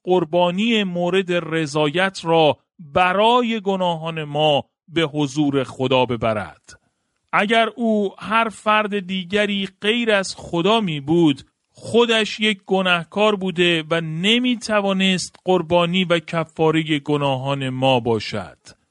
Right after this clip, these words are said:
و این حقیقت کار عظیم خدای زنده و حقیقی، یعنی خدای بخشنده و مهربان را نشان می دهد که در عیسی مسیح برای نجات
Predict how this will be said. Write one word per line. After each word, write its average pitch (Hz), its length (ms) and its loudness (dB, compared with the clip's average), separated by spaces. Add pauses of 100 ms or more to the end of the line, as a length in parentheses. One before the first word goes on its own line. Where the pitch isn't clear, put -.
(300)
و 170 220 0
این 220 420 0
حقیقت 208 1040 -2
کار 226 440 0
عظیم 196 640 -2
خدای 196 640 0
زنده 170 580 -4
و 170 120 0
حقیقی، 165 880 -2 (200)
یعنی 202 420 0
خدای 185 560 0
بخشنده 160 800 -2
و 160 100 0
مهربان 151 720 -2
را 185 100 0
نشان 165 320 -6
می 156 120 -6
دهد 143 560 0 (300)
که 214 220 2
در 208 340 0
عیسی 214 720 -2
مسیح 196 540 -2
برای 190 500 0
نجات 196 720 -2